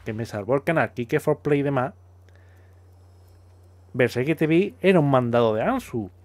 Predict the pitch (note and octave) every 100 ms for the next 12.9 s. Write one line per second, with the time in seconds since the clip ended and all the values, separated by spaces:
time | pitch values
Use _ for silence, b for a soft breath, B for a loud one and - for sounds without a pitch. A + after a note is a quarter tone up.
0 | - C3 A#2+ E3+ G3 F3+ D#3 D3 G3 G3+
1 | D3+ D3 - A2+ A#2+ F#2+ - - - G#2
2 | B2+ G3+ - A#2 A2+ D3+ G#3+ F3+ C#3 -
3 | C3+ B2+ B2+ B2 B2 A3 B3 - G#2+ A#2+
4 | F#3 A3+ F#3 G3+ F#3+ F3 F#3+ B3 A3+ G#3+
5 | D#3+ B2+ A#2+ B2+ G3+ A3 C4 C4 F#3 E3+
6 | D3+ - D3+ C3+ C3 C3+ B2+ A#2+ G#2 -
7 | F#2+ F2+ b b b b b b b b
8 | - - C#3 C#3 C3 C3+ G3+ G3+ - D3
9 | - E3+ E3 F3+ E3+ E3 D#3 F#3 - B2+
10 | D3 - - - - - - G#2 C3 F3+
11 | B2+ - E3 F3 E3+ - E3 E3 E3 -
12 | G3 D3 C3 - C#3+ C#3+ C3 G#2